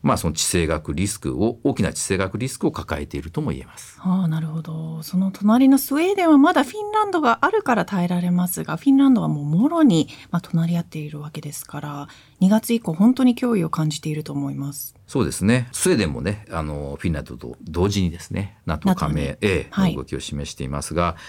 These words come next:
Speaker 1: まあ、この両国の動きにですね、ロシアかなり不快感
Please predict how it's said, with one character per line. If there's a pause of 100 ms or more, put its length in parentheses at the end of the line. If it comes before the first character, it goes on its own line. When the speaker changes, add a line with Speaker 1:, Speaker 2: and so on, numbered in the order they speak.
(260)
Speaker 1:
ま
あ、
こ
の
両
国
の
動
き
に
で
す
ね、
ロ
シ
ア
か
な
り
不
快
感